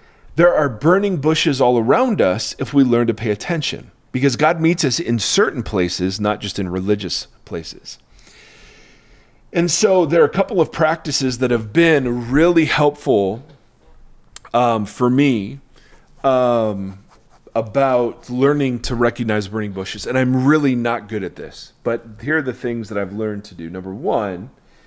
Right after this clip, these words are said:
and these aren't steps for crying out loud, these are just things.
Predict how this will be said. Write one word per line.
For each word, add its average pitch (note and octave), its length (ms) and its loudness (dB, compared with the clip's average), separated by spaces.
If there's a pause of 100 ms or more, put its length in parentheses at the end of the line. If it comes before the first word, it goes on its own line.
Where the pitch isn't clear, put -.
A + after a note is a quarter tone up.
(280)
and A#2 100 -10
these C#3 180 -2
aren't C3+ 220 0
steps - 540 -2
for G2 160 -14
crying G2+ 260 -8
out F2 160 -8
loud, F#2 300 -4
these G#2+ 180 -8
are F#2+ 60 -14
just F#2 300 -8
things. F2 560 -12